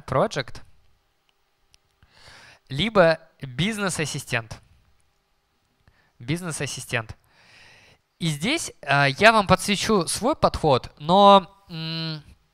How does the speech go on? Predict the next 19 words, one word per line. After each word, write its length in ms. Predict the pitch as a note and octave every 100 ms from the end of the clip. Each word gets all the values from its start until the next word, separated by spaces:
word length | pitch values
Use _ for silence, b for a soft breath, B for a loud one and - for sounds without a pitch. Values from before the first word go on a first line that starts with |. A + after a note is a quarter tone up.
| _ _ _ - -
бизнес-ассистент — 800 | D3+ A3 F3+ D3 D3+ - A3 A#3+
это, 120 | -
по 120 | D3+ D#3
сути, 300 | - G3 D3
тот 200 | E3 C#3
же 100 | C#3+
проджект. 520 | D#3 C#3+ C3 A#2+ -
Это 160 | C#3
человек, 340 | D3+ D3+ E3 B3
который 300 | F3+ D#3 D3
управляет 440 | C#3+ C3 D#3+ G#3
процессами, 540 | - D#3+ C#3 B2 A#2+ A#2+
который 320 | - D3+ F3
помогает 460 | C#3 C3 C3 F3+
всё 180 | - -
организовать, 640 | E3 E3 E3 D3 B2+ A#2+ - B C3 A#2+
найти, 420 | C#3 E3+ - C3
договориться, 840 | C#3+ D3 D#3+ D3 B2 - B2+ A#2+ B A#2 -
планёрку, 800 | E3 E3+ C3+ C3 - B2+ A#2+